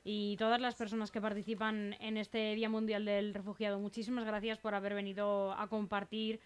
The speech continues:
eh, pues todos estos testimonios y, sobre todo, y, y antes que nada, vuestro trabajo, que esperamos que, igual que Cristina, como le hemos dicho,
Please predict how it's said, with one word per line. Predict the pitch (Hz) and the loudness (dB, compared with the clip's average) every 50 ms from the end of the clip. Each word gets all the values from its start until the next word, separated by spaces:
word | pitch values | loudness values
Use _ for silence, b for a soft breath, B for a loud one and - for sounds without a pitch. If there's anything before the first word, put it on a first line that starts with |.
| B B B B B B B B B - - | B B B B B B B B B -8 -6
eh, | 190 190 185 180 175 175 - | -4 -2 -2 -2 -4 -6 -6
pues | 196 214 208 | -6 -6 -4
todos | 226 233 226 240 | -2 -2 -2 -2
estos | 254 - - 262 - | -4 -4 -4 -4 -2
testimonios | - 247 220 - 247 220 220 220 226 233 233 233 233 220 - - - | -2 -4 -2 0 0 0 2 2 2 2 2 0 -2 -2 -6 -8 -4
y, | 277 254 254 262 247 | 0 2 2 2 2
sobre | - 269 247 240 233 233 | 2 0 0 2 2 0
todo, | 226 254 247 247 240 233 214 202 202 202 202 | 2 2 0 2 2 2 2 2 0 -2 -4
y, | 208 214 208 208 208 208 202 196 196 196 208 | -4 -4 -6 -6 -6 -6 -6 -6 -6 -4 -4
y | 214 | -2
antes | 208 214 208 233 - | -2 -2 -2 -4 -4
que | - 233 | -2 0
nada, | 220 220 220 233 247 | 2 4 4 4 4
vuestro | 240 226 247 220 - - 220 214 208 208 208 202 202 196 | 4 2 0 0 -2 -2 0 0 2 2 2 2 0 0
trabajo, | - 208 196 190 185 185 - 220 202 | -2 -2 -2 0 -2 -2 -2 -4 -8
que | 208 | -8
esperamos | 202 - - 190 190 190 190 - | -10 -8 -8 -8 -8 -8 -8 -8
que, | 202 190 185 180 170 170 - - - 180 - - - - | -8 -6 -6 -6 -8 -8 -10 -12 -14 -14 -16 -20 -20 -16
igual | - - 190 196 208 208 - | -10 -8 -6 -4 -4 -4 -6
que | 208 | -6
Cristina, | 208 226 220 - - 226 226 220 214 220 | -6 -6 -6 -4 -2 -2 0 0 0 -2
como | 220 - 185 185 185 | -4 -6 -6 -6 -4
le | 190 | -2
hemos | 196 208 214 202 - | -2 -2 -2 -2 -2
dicho, | 214 208 202 - 220 220 220 | -4 -6 -2 -2 -2 -2 -4